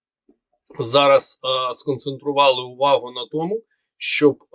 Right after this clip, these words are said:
повністю взяти під свій контроль Ємпіль і при цьому мати вихід на безпосередньо, е, південний берег річки Сіверський Донець через Ємпіль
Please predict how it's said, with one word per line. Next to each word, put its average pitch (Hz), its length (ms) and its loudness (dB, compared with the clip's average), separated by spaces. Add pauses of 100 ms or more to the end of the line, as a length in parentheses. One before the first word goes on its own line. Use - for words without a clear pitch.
(360)
повністю 135 640 -6
взяти 131 400 0
під 113 180 -18
свій 131 220 -8
контроль 120 540 -8
Ємпіль 131 680 -4
і 135 120 -10
при 143 280 -6
цьому 135 680 -4 (360)
мати 139 420 0
вихід 156 520 -4 (320)
на 147 320 2 (460)
безпосередньо, 135 1120 -4
е, - 60 -14 (1700)
південний 139 560 0
берег 135 420 2
річки 131 520 -4 (120)
Сіверський 127 800 -4 (260)
Донець 147 760 -2
через 131 420 -6
Ємпіль 127 560 -6